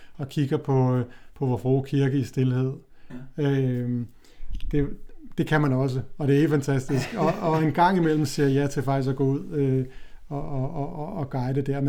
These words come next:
Speaker 1: det er ikke noget, jeg fortæller om,
Speaker 2: Mm.
Speaker 1: fordi det, det skaber støj
Speaker 2: Ja.
Speaker 1: i, i, i det, som er,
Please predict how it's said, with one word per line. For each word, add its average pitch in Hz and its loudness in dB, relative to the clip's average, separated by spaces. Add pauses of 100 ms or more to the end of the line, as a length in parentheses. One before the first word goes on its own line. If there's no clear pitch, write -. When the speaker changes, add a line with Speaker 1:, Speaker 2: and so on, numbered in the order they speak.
Speaker 1:
det - -2
er 139 4
ikke 139 2
noget, 147 2
jeg 139 -2
fortæller 143 -2
om, - -6 (240)
Speaker 2:
Mm. 123 -8
Speaker 1:
fordi 143 -2
det, 135 0
det 139 0
skaber 135 -2
støj - -6 (460)
Speaker 2:
Ja. 131 -14 (140)
Speaker 1:
i, 147 -2
i, 151 -2
i 139 -2 (520)
det, 147 2
som 151 -2 (600)
er, 135 -4